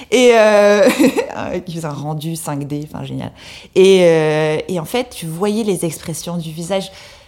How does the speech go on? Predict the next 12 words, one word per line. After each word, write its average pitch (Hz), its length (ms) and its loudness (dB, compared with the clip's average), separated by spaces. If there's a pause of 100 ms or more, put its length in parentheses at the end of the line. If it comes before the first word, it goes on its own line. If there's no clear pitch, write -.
(140)
tu 196 180 0
voyais 220 320 2
la 208 120 2
complicité, 220 720 -4
tu - 60 -10
voyais 220 140 -2
qui 208 100 -10
se... - 60 -10 (200)
Enfin, - 140 -4
voilà, 156 360 -2
c'était 180 280 -6
génial. 139 280 -8